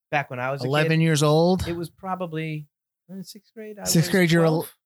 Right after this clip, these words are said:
Speaker 1: I was
Speaker 2: si-,
Speaker 1: twelve.
Speaker 2: you're turning twelve.
Speaker 1: I was twelve. Um, I was a year older. I went to transition
Speaker 2: Okay.
Speaker 1: between
Speaker 2: What is the difference between eleven and twelve?
Speaker 1: I don't know.
Speaker 2: You're okay
Speaker 1: I
Speaker 2: to
Speaker 1: don't
Speaker 2: handle a hard N C seventeen
Speaker 1: I don't
Speaker 2: movie at that
Speaker 1: Well,
Speaker 2: time?
Speaker 1: that's the thing is, by the time, even by the time I watched it, it was already kind of hokey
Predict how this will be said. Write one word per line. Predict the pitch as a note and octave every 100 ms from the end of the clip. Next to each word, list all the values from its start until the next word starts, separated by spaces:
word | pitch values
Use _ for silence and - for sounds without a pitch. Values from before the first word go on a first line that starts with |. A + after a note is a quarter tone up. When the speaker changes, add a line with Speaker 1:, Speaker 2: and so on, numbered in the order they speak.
| _ -
Speaker 1:
I |
was | E3
Speaker 2:
si-, | F3+
Speaker 1:
twelve. | C#3 D3
Speaker 2:
you're | C3+
turning | - D#3+ C3+ G#2+
twelve. | A#2 F2+ C#2+ - -
Speaker 1:
I | C3
was | B2+ A#2+
twelve. | - - _ _ -
Um, | E3
I | D#3+ F3+
was | E3+
a |
year | E3+ D3+
older. | D3 B2+
I |
went | D3+ D#3
to | D3
transition | C#3 A#2+ C3+ C#3+
Speaker 2:
Okay. | C3 A2
Speaker 1:
between | E2+ A2
Speaker 2:
What | F3
is | G3
the | F#3
difference | F3+ E3 D#3+
between | - D#3+
eleven | D3+ D3
and | C3
twelve? | A#2 D2 _ _ E3+
Speaker 1:
I | F3+
don't | A2
know. | A2+ C#3+
Speaker 2:
You're | D3+ D#3+
okay | D3+ E3
Speaker 1:
I |
Speaker 2:
to | D3
Speaker 1:
don't | C#3
Speaker 2:
handle | D#3 D3+ C3+
a |
hard | A2 D3+ D3
N | D3
C | D3+
seventeen | C#3 D3+ D3 - D3+
Speaker 1:
I | D#3
don't |
Speaker 2:
movie | D#3+ D#3+
at | D#3+
that | D#3+ E3+
Speaker 1:
Well, | E3+
Speaker 2:
time? | E3+
Speaker 1:
that's | G3 -
the |
thing | E3 G#3 E3+
is, | D3 D3+
by | C#3 D#3
the | D#3
time, | F3+ F3
even | G#3 G#3
by | F#3
the | D#3
time | D#3 C#3+
I | C#3+ D#3
watched | A2 G#2 -
it, | G2 - _ _ _ _ _ _ _ _ _ _
it | D#3+ E3
was | D3
already | D3 C#3+ C3
kind | B2+ C3 A#2+
of | A2
hokey | B2 - E3